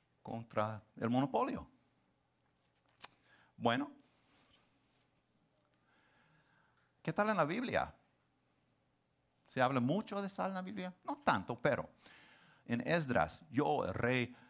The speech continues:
Artajerjes, a-, ahí hay un nombre para un futuro hijo. "Artajerjes Pérez, pórtate bien." Imagínense. <laughs> Bueno, una sugerencia.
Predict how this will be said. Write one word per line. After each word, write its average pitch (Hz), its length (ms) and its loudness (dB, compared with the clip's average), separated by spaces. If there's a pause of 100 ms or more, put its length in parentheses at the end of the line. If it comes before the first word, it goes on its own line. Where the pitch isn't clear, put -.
(380)
Artajerjes, 143 760 0
a-, - 320 0
ahí 113 180 0
hay - 20 2
un 147 160 -2
nombre 143 320 0
para 117 180 0
un 104 60 -6
futuro 135 320 -4
hijo. 107 300 -4 (1300)
"Artajerjes - 560 0
Pérez, 131 300 0
pórtate - 420 -4
bien." 95 280 -4 (440)
Imagínense. 98 540 -4 (580)
<laughs> - 240 -4
Bueno, 175 180 -4 (760)
una 160 180 0
sugerencia. 92 600 -6